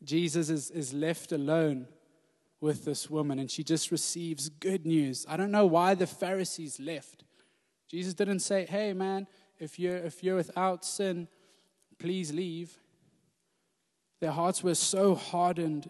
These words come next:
to the gospel of God's grace that they just left. They still thought, "Maybe I can do it myself. Maybe I can improve. Maybe I can become better." But Jesus was left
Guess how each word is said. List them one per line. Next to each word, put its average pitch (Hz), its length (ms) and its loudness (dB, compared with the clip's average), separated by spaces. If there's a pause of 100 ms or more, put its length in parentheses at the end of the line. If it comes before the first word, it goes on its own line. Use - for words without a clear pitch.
(120)
to 180 200 -4
the 147 120 -8
gospel 147 680 -6 (540)
of 135 180 -10
God's 151 300 -6
grace 143 600 -8 (680)
that 139 140 -10
they 147 140 -4
just 160 280 -2
left. 131 360 -6
They 143 80 -8
still 160 260 -6
thought, 151 260 -4
"Maybe 156 280 -2
I 156 100 0
can 143 240 -4
do 147 160 0
it 143 80 -4
myself. 139 500 -8
Maybe 147 280 -6
I 143 120 -6
can 143 200 -8
improve. 135 480 -8
Maybe 143 280 -6
I 139 100 -6
can 131 260 -14 (800)
become 139 400 -6
better." 127 280 -4 (1600)
But 147 100 -2
Jesus 151 380 2
was 135 200 0
left 143 480 -4